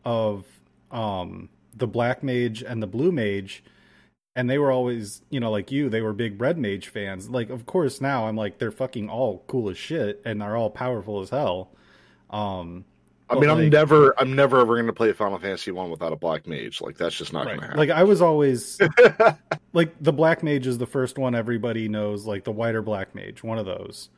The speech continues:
Speaker 2: Right.
Speaker 1: Um, and I was always, like, super into the aesthetic of the black mage, like, the,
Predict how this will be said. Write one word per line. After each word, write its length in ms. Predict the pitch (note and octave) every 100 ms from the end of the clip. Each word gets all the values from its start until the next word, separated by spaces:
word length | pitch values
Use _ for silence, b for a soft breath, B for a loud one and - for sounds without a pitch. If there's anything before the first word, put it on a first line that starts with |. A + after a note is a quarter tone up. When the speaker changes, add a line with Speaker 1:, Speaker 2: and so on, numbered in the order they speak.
| _ _ _ _ -
Speaker 2:
Right. 200 | F#2 -
Speaker 1:
Um, 380 | F#2+ F2 E2+ - _ _ _
and 140 | C#3 C#3
I 100 | D3
was 140 | D3
always, 320 | C#3 C3+ B2
like, 180 | A#2+ A#2
super 880 | - - B2 A2+ A#2+ A2+ A2 G#2+ G#2 _ _ _ _
into 300 | C#3 C3 C3
the 140 | A#2 A#2
aesthetic 480 | G#2 C3 C3 A2+ A#2
of 180 | G#2
the 420 | G#2 A2 G#2+ G#2 G2+
black 280 | A2+ F3+ G#3
mage, 340 | G2+ G2 G2+
like, 240 | A2+ A2
the, 120 | G#2+